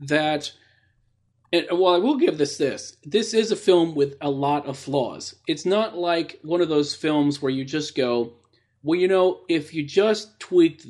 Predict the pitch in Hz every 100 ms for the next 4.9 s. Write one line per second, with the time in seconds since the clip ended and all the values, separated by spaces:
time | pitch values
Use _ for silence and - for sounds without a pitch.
0 | 123 185 202 - 170 160 135 131 - 120
1 | 92 - - _ _ _ _ _ _ -
2 | 143 151 143 226 226 175 170 151 147 277
3 | 302 294 254 240 214 202 147 - - _
4 | _ _ _ _ _ - 180 175